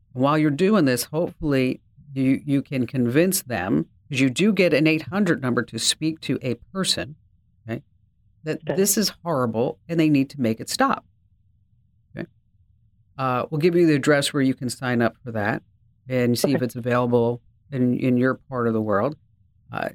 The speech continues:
Speaker 1: you can also reach out to Facebook on social media and try to embarrass them in the public policy type of standpoint, meaning saying,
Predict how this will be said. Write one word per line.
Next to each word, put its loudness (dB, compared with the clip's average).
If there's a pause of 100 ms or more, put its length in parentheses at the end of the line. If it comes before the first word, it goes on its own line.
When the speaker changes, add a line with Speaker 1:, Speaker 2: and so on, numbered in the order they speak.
(160)
Speaker 1:
you 2
can -2
also 0 (240)
reach 2
out 2
to -10
Facebook -6
on 0
social 0
media 4
and 0
try 0
to 2
embarrass 0
them -2 (400)
in -4
the 0
public -8
policy -4
type -6
of -10
standpoint, -2
meaning -2
saying, -4